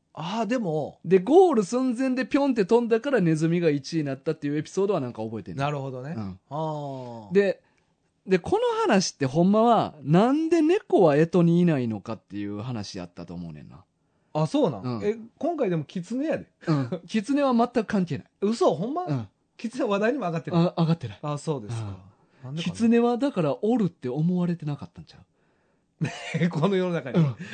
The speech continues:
Speaker 1: え、でもおらんやつも呼んでんねやろ？
Speaker 2: 誰も見たこともなかったし、
Speaker 1: いやいや、
Speaker 2: 噂ですら聞いたことない生き物やったから。
Speaker 1: いやいや、
Speaker 2: うん。
Speaker 1: そ-、それやったら竜やって、だから。<laughs> それは、悪いけど。<laughs> その、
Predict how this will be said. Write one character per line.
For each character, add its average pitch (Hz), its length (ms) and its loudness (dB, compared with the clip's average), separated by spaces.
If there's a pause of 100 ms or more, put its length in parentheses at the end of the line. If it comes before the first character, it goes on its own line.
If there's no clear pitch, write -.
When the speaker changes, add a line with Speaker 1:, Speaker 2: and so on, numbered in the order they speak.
Speaker 1:
え、 202 60 -2
で 202 80 0
も 214 120 2
お 392 60 4
ら 415 140 8
ん - 20 2
や 403 140 -2
つ 269 80 -8
も 185 60 -4
呼 202 120 -2
ん 240 60 -2
で 240 80 0
ん 214 40 -2
ね 185 60 -4
や 180 60 -2
ろ？ 147 60 -4
Speaker 2:
誰 226 260 8
も 220 100 6
見 185 160 4
た 202 140 2
こ 202 100 0
と 170 100 2
も 151 140 2
な 160 140 2
か 151 80 -6
っ - 80 -6
た 139 100 -4
し、 143 240 -2
Speaker 1:
い 185 60 2
や 196 100 4
い - 40 4
や、 190 60 8
Speaker 2:
噂 202 300 8
で 262 100 6
す 254 140 0
ら 165 120 6
聞 196 180 0
い 180 40 0
た 185 120 2
こ 180 100 0
と 160 100 0
な 135 100 -2
い 135 80 -4
生 147 80 -2
き 165 40 6
物 139 140 -2
や 113 80 -8
っ - 20 -20
た 104 100 -12
か 98 100 -8
ら。 95 180 -8 (280)
Speaker 1:
い 185 60 -4
や 180 120 4
い 165 40 4
や、 156 240 4 (340)
Speaker 2:
う 156 100 -8
ん。 160 40 -6
Speaker 1:
そ-、 208 240 -2
そ 330 140 -2
れ 381 80 0
や 339 60 0
っ 220 40 -8
た 190 80 0
ら 170 60 2
竜 233 200 2
や 143 100 0
っ - 60 -14
て、 - 80 -12
だ 110 80 -6
か - 600 6
ら。 - 80 10
<laughs> - 80 -8
そ 254 100 12
れ 233 120 12
は、 208 360 6 (440)
悪 247 180 8
い 185 80 4
け 165 120 2
ど。 165 180 2 (340)
<laughs> - 320 -4 (140)
そ 262 100 10
の、 202 400 4